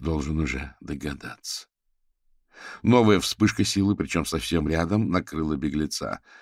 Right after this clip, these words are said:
Полицейский Див сменил истинную форму на личину.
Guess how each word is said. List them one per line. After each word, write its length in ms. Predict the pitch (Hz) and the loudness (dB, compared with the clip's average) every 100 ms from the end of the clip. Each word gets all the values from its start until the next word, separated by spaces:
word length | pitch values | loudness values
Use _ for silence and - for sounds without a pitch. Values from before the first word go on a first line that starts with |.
| _ _ _ | _ _ _
Полицейский 720 | 87 90 - 95 90 - - | 2 2 4 4 2 0 -6
Див 260 | 82 92 - | 0 0 0
сменил 440 | - 87 87 90 | 0 2 4 2
истинную 580 | - 85 - 80 82 78 | 0 -4 -4 -4 -2 -4
форму 360 | - 80 80 | -2 -2 -2
на 140 | 80 80 | -4 -4
личину. 800 | 78 82 - - - 50 - | -4 -6 -8 -10 -10 -14 -16